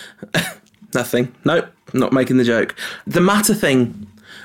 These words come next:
I was so frustrated. Easily the most frustrated I've ever been with Louis van Gaal, and that's saying something, was when he took Mata off for Lingard. So predictable and it was genuinely an idiotic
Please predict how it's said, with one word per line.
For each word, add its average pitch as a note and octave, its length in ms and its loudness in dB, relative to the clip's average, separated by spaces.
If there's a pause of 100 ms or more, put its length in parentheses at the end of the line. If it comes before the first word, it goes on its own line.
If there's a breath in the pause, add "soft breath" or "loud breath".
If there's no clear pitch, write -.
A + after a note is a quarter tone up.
I D3 60 0
was D3+ 180 4
so F#3 540 4
frustrated. D3 800 2
Easily G#3 600 6
the F3+ 80 6
most F3 300 2
frustrated D3 440 2
I've C3 120 2
ever C3 300 2
been B2 320 4
with A#2 140 4
Louis B2 180 6
van B2 220 0
Gaal, A#2+ 360 0
and A#2 120 0
that's - 180 -4
saying A#2+ 240 0
something, A2+ 460 -2 (300 loud breath)
was B2 220 2
when C3 120 4
he B2 80 2
took - 220 0
Mata A#2+ 300 0
off A#2+ 80 -2
for - 80 0
Lingard. A#2+ 360 2
So - 460 2
predictable A#2+ 680 0 (420 loud breath)
and E3 260 2
it F3 140 2
was F3+ 160 4
genuinely D#3 880 4
an B2 240 -2 (320)
idiotic F3 1000 2